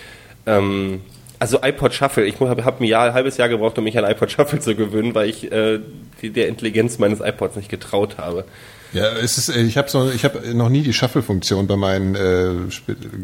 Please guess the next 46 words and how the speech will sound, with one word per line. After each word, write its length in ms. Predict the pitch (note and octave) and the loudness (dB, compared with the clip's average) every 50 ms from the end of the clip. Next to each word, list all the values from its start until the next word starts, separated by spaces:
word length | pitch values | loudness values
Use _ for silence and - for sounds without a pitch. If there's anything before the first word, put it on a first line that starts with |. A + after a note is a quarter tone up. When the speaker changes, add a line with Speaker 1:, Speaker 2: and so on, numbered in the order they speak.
| - - - | -10 -10 -10
Speaker 2:
entsprechenden 480 | G2+ G2+ - - A2 G#2+ A2 G#2+ G2+ | -10 -8 -4 -2 0 2 2 2 2
Geräten 380 | F#2 G2+ F#2 G2+ G#2 G#2 - F#2+ | 0 0 0 0 0 0 0 0
benutzt. 420 | F#2+ F#2+ G2+ G#2+ - - - - - - - - - - - | 2 2 0 0 -2 -4 -6 -6 -10 -18 -20 -20 -18 -12 -10
B-, 140 | F2+ F2+ G#2 - G#2 - - G#2 G2+ | -8 -8 -8 -8 -10 -10 -6 -4 -4
befriedigt 380 | G2+ - - D3 D#3+ D3+ - - | -2 0 2 2 4 4 2 2
dich 80 | F#2+ | 0
das? 260 | - F2+ E2+ E2 - - | 2 2 2 0 0 -2
Oder 360 | - F#2 F2+ F2+ F2+ F2+ F#2 | -2 0 0 0 0 0 -2
es 20 | G2 G#2 G2 G2 G#2 A2+ G#2+ G#2 | -2 -4 -6 -8 -8 -8 -6 -4
Speaker 1:
Ich, 100 | B2 D3+ D3 | -2 -2 0
Speaker 2:
gibt 120 | C#3+ B2+ | 0 0
ja 80 | D3+ C3 | 0 0
auch 20 | |
dieses, 240 | - D3 C3 C3+ B2+ | 0 0 2 2 0
es 60 | C#3+ | 0
gibt 100 | D3 C#3+ | 0 0
ja 60 | - D#3+ | 0 0
auch 100 | F3 - | 0 0
Speaker 1:
inzwischen 160 | C#3 G#2+ F2 | 0 0 0
Speaker 2:
dieses 80 | - | 0
Speaker 1:
bin 80 | B2+ C#3+ | 0 0
ich 60 | E3 E3+ D#3+ | 2 2 2
sehr 0 | C#3 E3 | 2 0
Speaker 2:
Genius 120 | F#3 F3 - | 0 -2 0
Speaker 1:
glücklich 300 | D#3 F3 E3+ - F3+ D3+ | -2 -2 0 -2 -2 -2
Speaker 2:
jetzt. 80 | - | 0
Speaker 1:
damit, 240 | C#3 B2+ C3 C3+ - | 0 0 0 0 0
weil 120 | C3+ A#2 | 0 0
ich 60 | B2 B2 | 0 -2
tatsächlich, 560 | - B2+ A#2+ - C#3+ D3 D3 - D3+ - - | -4 -4 -2 0 -2 -2 -2 -4 -8 -8 -8
ich, 260 | - B2 - A#2+ - | -10 -10 -10 -8 -4
ich, 220 | A#2+ B2 B2 A#2+ - | -2 -2 -2 -2 0
inzwischen 440 | B2 A#2 A#2 - C#3 C3+ C#3+ C#3+ C3 | -2 -2 -2 -2 -2 -2 2 2 4
habe 120 | B2 A#2+ | 4 4
ich 80 | A#2+ - | 2 -2
mich 220 | B2+ B2+ B2+ - | -4 -6 -4 -2
an 80 | A#2 A#2 | 0 0
die 100 | A#2 G2+ | 0 -2
Intelligenz 400 | A#2+ A#2+ B2 A#2 A2 A#2+ C3+ - | 0 0 0 2 2 0 0 -2
des 120 | C3 A#2+ | -6 -4
Dings 200 | - C3 B2+ B2+ - | -2 -2 -2 -2 -2
gewöhnt, 340 | A#2+ G#2 A#2+ C#3 D3+ D3+ - | -2 0 2 2 2 2 0
weil 140 | A#2+ G#2 A2 | 0 0 0
ich 100 | G#2+ - | -2 -4
hab 160 | B2+ B2+ - | -6 -6 -6
das, 160 | B2+ B2 - | -8 -10 -10